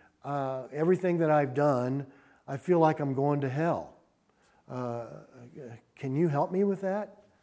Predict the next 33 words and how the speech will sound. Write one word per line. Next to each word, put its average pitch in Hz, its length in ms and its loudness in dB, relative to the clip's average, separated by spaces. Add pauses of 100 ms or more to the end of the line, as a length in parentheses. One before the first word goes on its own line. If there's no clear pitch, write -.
(1080)
And 160 80 6
I 208 60 12
remember 226 420 10
thinking 165 400 6
at 143 80 4
the 143 60 -4
time, 160 500 6 (680)
"Lord, 143 420 -2 (160)
is 110 140 -8
this 139 200 -10
it? 202 120 -12 (220)
<laughs> 156 1040 -14
Is 110 140 -10
this 156 240 -8
my 143 180 -2
opportunity 147 640 -6
to 120 80 -12
share?" 147 400 0 (300)
<laughs> - 1200 -6
Kinda 202 200 4
feeling 165 340 2
like 170 220 0
it 170 60 2
is. 185 520 -2 (560)
And 156 100 2
I 160 60 6
started 160 320 4
thinking 156 340 2
about 147 260 4
the 127 80 -8
training 160 640 0 (320)
and, 131 360 -2
um, 123 400 0